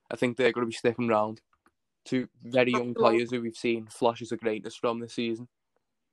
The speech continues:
Speaker 2: Is it two starts Matty Longstaff has had in the Premier League, both against Manchester United?
Speaker 1: He's had seven apps with two goals, and I think they were both against Man United.
Speaker 2: Oh my God. Yeah,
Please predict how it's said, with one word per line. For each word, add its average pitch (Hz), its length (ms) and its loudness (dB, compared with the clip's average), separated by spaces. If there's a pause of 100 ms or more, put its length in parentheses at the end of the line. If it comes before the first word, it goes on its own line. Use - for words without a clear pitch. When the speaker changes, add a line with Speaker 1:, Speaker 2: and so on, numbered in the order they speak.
(380)
Speaker 2:
Is 220 160 -8
it 262 340 0
two 226 240 -2
starts 175 500 0
Matty 180 180 -6
Longstaff 190 500 -4
has 185 120 -8
had 180 160 -6
in 190 60 -4
the 185 60 -2
Premier 180 320 2
League, 143 220 -2
both 156 200 4
against 151 240 -8
Manchester 156 440 -8
United? 160 420 -6 (800)
Speaker 1:
He's 139 100 0
had 147 160 2
seven 160 360 -2
apps 151 420 -4
with 127 260 -8
two 127 200 -6
goals, 120 400 -4
and 123 100 -10
I 113 40 -14
think 127 200 -6
they 135 80 -4
were 123 100 -4
both 117 220 2
against 120 220 -4
Man 113 160 0
United. 110 380 -4 (1700)
Speaker 2:
Oh - 60 -16
my - 220 -12 (140)
God. - 160 -4 (500)
Yeah, 160 280 0